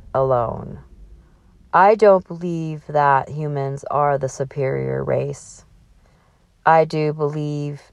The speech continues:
in hybridization of our species and of our D N A. That will be another podcast. I also believe that we have been assisted by ma-,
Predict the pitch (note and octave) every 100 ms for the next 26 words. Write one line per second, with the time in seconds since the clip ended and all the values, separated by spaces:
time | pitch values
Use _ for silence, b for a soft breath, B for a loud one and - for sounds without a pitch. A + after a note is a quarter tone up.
0 | - D3 D3 D3 C#3+ - - D3+ D3+ D3
1 | D3 C#3 C#3+ C#3+ - C#3 C3+ C3+ C3+ C3+
2 | C#3 C3+ G#2+ C#3 C#3+ - - D3 C#3+ D3
3 | C#3 C#3 C#3 - C#3 C#3 - C3+ C#3 C3+
4 | C3+ C#3 C3+ C#3+ C3+ D#3+ E3 D3+ D#3+ -
5 | _ b b b b b b b _ -
6 | D3+ C#3+ C#3 D3 C#3+ C3+ C3 C3 C3+ C#3
7 | C#3+ C#3 B2+ C#3+ C3+ G#3 - _ b b
8 | b b b b F#3 G3+ G3+ - F#3+ G3+
9 | F#3 F#3 F#3 F3+ E3+ E3+ E3+ E3 D#3+ F3
10 | E3 E3 D#3+ E3 E3 D#3 - D#3 - D#3
11 | D3 D3 D3+ D3+ D3 D3 D3